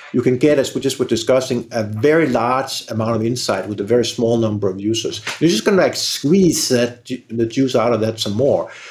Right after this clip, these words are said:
uh, when it's harder to get users. And it's very easy to get users if you're talking about, like, a broad consumer market, then you can kind of afford to, I wouldn't say waste, you should never waste people's time, but you,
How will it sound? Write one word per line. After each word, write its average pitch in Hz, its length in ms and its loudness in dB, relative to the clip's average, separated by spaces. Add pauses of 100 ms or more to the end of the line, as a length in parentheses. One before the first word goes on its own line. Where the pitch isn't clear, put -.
(200)
uh, 113 200 0
when 107 160 0
it's 107 100 -4
harder 113 240 0
to 104 120 -6
get 98 180 0
users. 101 320 -4
And 107 100 -2
it's 113 120 -2
very 143 240 4
easy 180 260 2
to 151 100 2
get 117 220 0
users 117 360 -2
if 104 140 -6
you're 104 100 -8
talking 117 180 2
about, 110 200 0
like, 104 120 -4
a 101 60 -4
broad 107 420 -2
consumer 123 600 -2 (280)
market, 127 480 -2 (420)
then 120 180 2
you 117 80 2
can 117 140 -2
kind 110 160 0
of 104 60 2
afford 107 440 0
to, 98 500 -2 (340)
I 117 80 -2
wouldn't 160 160 4
say 131 140 4
waste, 113 320 0
you 135 60 0
should 135 140 -6
never 165 180 2
waste 123 340 0
people's 107 320 0
time, 101 400 -4
but - 160 -12
you, 104 100 -8